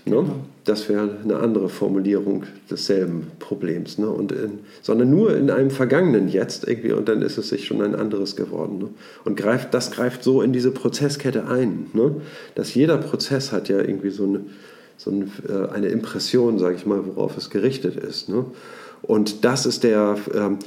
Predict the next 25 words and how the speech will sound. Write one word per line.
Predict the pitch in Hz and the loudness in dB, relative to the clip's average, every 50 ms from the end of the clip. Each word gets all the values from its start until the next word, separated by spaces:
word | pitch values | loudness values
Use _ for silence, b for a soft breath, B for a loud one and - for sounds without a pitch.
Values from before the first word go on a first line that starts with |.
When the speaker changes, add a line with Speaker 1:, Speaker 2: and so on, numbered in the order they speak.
| B B B B B | B B B B B
Speaker 1:
und | - 101 101 | -2 0 2
die | 117 107 | 2 4
Beobachtung, | 117 113 101 120 123 120 113 - - 120 113 113 | 4 4 4 6 4 2 0 0 0 0 2 2
äh, | 107 113 104 - 107 107 107 107 101 - 107 | 0 0 -2 -2 0 0 2 0 0 0 -2
hat | 117 - | -4 -2
da | 104 | -2
eben | 92 - 110 110 117 110 | 0 0 0 0 -2 -2
sozusagen | 107 113 110 - - 110 104 104 98 98 95 | -2 -2 -4 -4 -4 -2 -2 -2 -2 -2 0
diese | 98 117 113 117 - | 0 0 2 2 2
Ambivalenz, | - 110 117 113 113 104 113 107 107 110 110 107 - - - - | 2 2 0 0 2 2 2 4 4 4 4 2 0 -2 -2 0
ne? | 101 127 151 143 - - - | 0 0 0 -2 -4 -8 -6
Und | - 101 101 - - - - - - - - - - | -4 -4 -4 -4 -8 -16 -18 -20 -16 -14 -10 -4 -2
das | 123 123 123 - | -2 0 0 0
geht | - 151 147 151 | 0 0 0 2
direkt | 139 135 139 143 143 135 | 2 2 2 0 0 0
in | 123 127 123 | -2 0 0
diese, | 120 117 117 117 123 113 110 | 0 -2 0 0 0 0 0
äh, | 107 110 - - 104 104 101 101 101 - - - - | -2 -4 -6 -4 -4 -4 -4 -6 -8 -10 -10 -8 -6
in | 107 113 110 | -4 -4 -4
die | 110 110 107 98 104 - - - - | -4 -4 -4 -4 -6 -8 -14 -6 0
Definition | 120 117 113 113 113 107 107 104 - - - 127 123 123 123 120 | 0 0 0 0 0 0 0 0 0 0 2 2 4 4 2 2
des | 107 110 110 - | 2 0 -2 -2
Prozesses | - - 123 - - 131 120 - - 90 - | -4 -4 -4 -2 -2 -2 -2 -2 -4 -6 -4
mit | - 95 90 | -4 -4 -4
ein. | 95 - - - - | -4 -6 -6 -8 -8